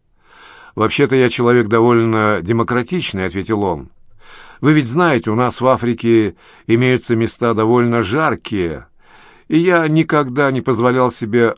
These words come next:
отступаться перед ними. Возможно, я сумел бы помочь кое-кому из этих несчастных. Но я предпочитаю делать всё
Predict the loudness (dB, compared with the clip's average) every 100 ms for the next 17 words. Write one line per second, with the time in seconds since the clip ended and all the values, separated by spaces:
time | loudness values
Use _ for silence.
0 | _ -10 -8 -4 -4 0 -2 -2 -8 -6
1 | -6 -4 -6 -6 -10 _ _ _ _ _
2 | -20 -20 -8 -2 0 2 0 0 0 0
3 | -2 0 0 -2 -2 -2 0 -2 -2 0
4 | 0 0 -2 -2 -4 -6 -8 -8 -6 -6
5 | -6 -6 -8 -14 -16 -20 _ _ _ _
6 | _ -20 -20 -20 -6 2 4 4 4 2
7 | 2 0 -4 -4 -4 -4 0 0 0 0
8 | -2 -2 -4 -8 -2 2 2 2 -2